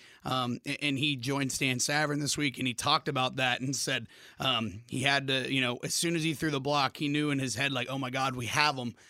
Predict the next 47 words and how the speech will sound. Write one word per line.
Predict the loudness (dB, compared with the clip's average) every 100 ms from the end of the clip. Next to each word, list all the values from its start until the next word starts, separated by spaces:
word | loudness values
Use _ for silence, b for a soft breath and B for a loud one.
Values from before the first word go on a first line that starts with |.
| B
Uh, | -2 0 2
this | 0
is | -2
gonna | 0 0
go | 0
big." | 0 2 2
And | 0
he | -2
turned | -2 -2 0
and | 0 0
looked | 2 2 -2 -18 B B
to | -2
see | 0 2 2 2
where | 4 2
Willie | 4 2 2 2
was | 2 2
at, | 4 4 2
and | -2
then | -2
he | 0
saw | 0 0 -2
the | -2
touchdown. | -2 0 0 0 0 -2
So, | -4 -4 -8 B B -4
um, | 0 0 -2 0
yeah, | 2 4
I | 4
mean, | 2 2
he | 0 0 2 2 2 2
has | 2 0
been | 0 2 2
waiting | 2 2 2 2
way, | 2 2 2
way, | 2 2 2
way | 2 0 0
too | 0 -2 -2
long. | 0 0 -2 -4 B B B
But, | 0 2 2 -2 -2
um, | 2 4 4 2
you | 0
could | 0 0
hear | 2 4
it | 4
in |
his | 2 0
voice | 0 0 2 2 2
when, | 0